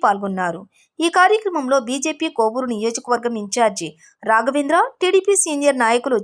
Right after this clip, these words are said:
చేజర్ల వెంకటేశ్వరరెడ్డి మరియు జనసేన కోవూరు నియోజకవర్గం నాయకులు శ్రీనివాసరెడ్డి, ఎంపీడీఓ, పంచాయతీ సెక్రటరీ మరియు గ్రామ నాయకులు, ప్రజలు పాల్గొన్నారు. పంచాయతీ ఆఫీసు చుట్టుపక్కల గృహాలకు మంచి ప్రభుత్వం స్టిక్కర్లను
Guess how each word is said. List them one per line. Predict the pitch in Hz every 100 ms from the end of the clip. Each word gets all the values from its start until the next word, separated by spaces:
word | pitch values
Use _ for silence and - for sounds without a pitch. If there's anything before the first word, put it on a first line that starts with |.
| -
చేజర్ల | 254 269 254 202
వెంకటేశ్వరరెడ్డి | 202 226 247 - 254 254 254 254 254 339 494 - - _
మరియు | 254 285 359 415
జనసేన | 330 359 381 381 381 381
కోవూరు | 247 262 277
నియోజకవర్గం | 233 240 254 240 240 233 214
నాయకులు | 220 240 233 208
శ్రీనివాసరెడ్డి, | 214 208 233 240 247 277 440 - - _
ఎంపీడీఓ, | - 320 392 415 359 330 339 277
పంచాయతీ | 226 294 285 277
సెక్రటరీ | 262 254 269 381 427
మరియు | 254 226 160 - _ _
గ్రామ | 220 277 381 381
నాయకులు, | 302 302 330 370
ప్రజలు | 262 220 240 339
పాల్గొన్నారు. | 254 202 202 196 185 165 - - _ _
పంచాయతీ | 330 370 453 453 480 320
ఆఫీసు | 262 277 - 285
చుట్టుపక్కల | 240 311 302 302 277 233
గృహాలకు | 233 240 240 339 381
మంచి | 254 254 339
ప్రభుత్వం | 302 262 262 262
స్టిక్కర్లను | 254 226 226 214 254